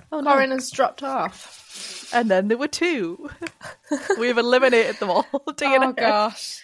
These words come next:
Speaker 1: Double
Speaker 2: D N F.
Speaker 1: D N F. Like
Speaker 2: So
Speaker 1: there
Speaker 2: many
Speaker 1: wasn't,
Speaker 2: D N F.
Speaker 1: like there was in the race yesterday, double D N F. Segue. Do you think sort of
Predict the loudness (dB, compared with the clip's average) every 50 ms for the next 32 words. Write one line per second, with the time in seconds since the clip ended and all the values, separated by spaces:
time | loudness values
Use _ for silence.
0 | -20 -20 -12 -2 0 2 4 4 2 2 4 4 4 4 2 2 -2 -2 -2 0
1 | 2 2 2 2 2 2 4 4 2 2 0 -2 -2 -2 -2 -2 -2 0 0 0
2 | -2 -4 -8 -2 0 0 2 4 4 4 4 4 2 0 0 2 4 4 4 4
3 | 2 0 -2 -2 -2 -4 -6 -4 -2 0 0 0 0 -2 -8 -6 -6 -6 -6 -4
4 | -6 -6 -8 -8 -12 -14 -20 -20 _ _ _ _ _ _ _ -6 -2 -2 -2 0
5 | 0 -2 -2 -2 -4 -6 _ _ _ _ -20 -18 -10 -6 -6 -6 -4 -2 -2 -2
6 | 0 -2 -6 -8 -10 -14 -8 0 2 2 2 4 2 -2 -2 -4 -8 -16